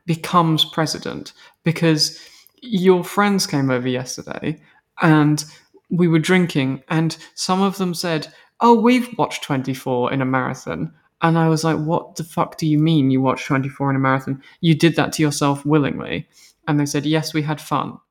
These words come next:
And I, I, I think went a bit feral, and I hope I haven't scared them, because the idea that somebody might watch season one of the show and enjoy it in any way, shape, or form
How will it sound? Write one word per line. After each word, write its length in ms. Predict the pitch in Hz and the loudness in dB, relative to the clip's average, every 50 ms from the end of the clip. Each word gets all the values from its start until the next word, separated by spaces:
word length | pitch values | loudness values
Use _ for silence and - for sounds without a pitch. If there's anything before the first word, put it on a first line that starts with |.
| _ _ _ _ _ _ _ _ _ - | _ _ _ _ _ _ _ _ _ 0
And 420 | 175 170 160 160 156 156 156 156 - | 2 4 4 4 4 2 2 0 0
I, 280 | - - 160 160 - - | 2 4 4 4 4 4
I, 560 | - 165 170 180 180 180 180 180 180 170 - - _ - | 4 4 4 4 4 2 0 0 -2 -4 -6 -8 _ -8
I 60 | - 160 | -8 -6
think 380 | - 196 202 202 - - - - _ _ _ _ _ _ _ _ _ _ _ _ _ _ _ _ _ _ _ _ _ _ _ _ _ _ _ _ _ - | -4 -2 -2 -2 -4 -6 -10 -16 _ _ _ _ _ _ _ _ _ _ _ _ _ _ _ _ _ _ _ _ _ _ _ _ _ _ _ _ _ -10
went 320 | - 185 170 180 170 - | -4 0 0 0 0 0
a 40 | 170 | -2
bit 200 | 143 - - - | 0 -2 -2 -2
feral, 600 | - - - 160 151 131 123 - - - - - - _ _ _ _ _ _ _ _ - | -4 0 2 2 4 4 2 2 -2 -4 -8 -10 -18 _ _ _ _ _ _ _ _ -2
and 120 | 147 143 | 0 2
I 60 | 143 | 2
hope 200 | 147 156 160 160 170 | 4 4 2 2 2
I 40 | 156 | 2
haven't 220 | 156 147 135 - | 0 0 0 -2
scared 400 | - - 156 147 139 135 123 - | -2 0 0 2 0 0 -2 -4
them, 340 | - 127 - - 139 - _ _ _ - - _ _ - | -8 -8 -6 -8 -10 -10 _ _ _ -20 -20 _ _ -8
because 560 | 156 156 - 165 151 139 - - - - _ - | -6 -4 0 2 0 0 0 -6 -10 -18 _ 0
the 100 | - 170 | 2 4
idea 260 | 175 190 185 196 185 | 4 4 6 6 4
that 100 | 170 - | 4 2
somebody 320 | - - 180 175 160 165 160 | 0 0 0 2 2 2 2
might 240 | 160 156 151 - | 2 2 2 2
watch 200 | 147 151 - - - | 0 0 0 0 0
season 340 | - 165 160 147 156 151 147 | 0 0 0 0 0 0 0
one 80 | 143 143 | 0 -2
of 80 | 135 | -2
the 60 | 143 | -4
show 400 | 139 139 - 139 135 131 131 135 135 - _ _ _ _ _ _ _ _ _ - | -6 -6 -4 -4 -2 -2 -2 -4 -6 -10 _ _ _ _ _ _ _ _ _ 0
and 120 | 160 151 | 2 2
enjoy 380 | 151 151 143 139 151 160 160 160 | 4 2 2 0 0 0 0 0
it 260 | - - - - - - - | 0 -2 -4 -10 -8 -6 -4
in 120 | 156 147 | -2 -2
any 220 | - - 151 151 143 | 0 0 0 0 0
way, 160 | 139 139 139 | 0 -2 -2
shape, 260 | 139 - 139 135 - | -4 -4 -6 -6 -8
or 60 | 127 | -10
form 480 | 131 - - 131 123 - - 76 - | -12 -10 -10 -10 -8 -8 -8 -10 -10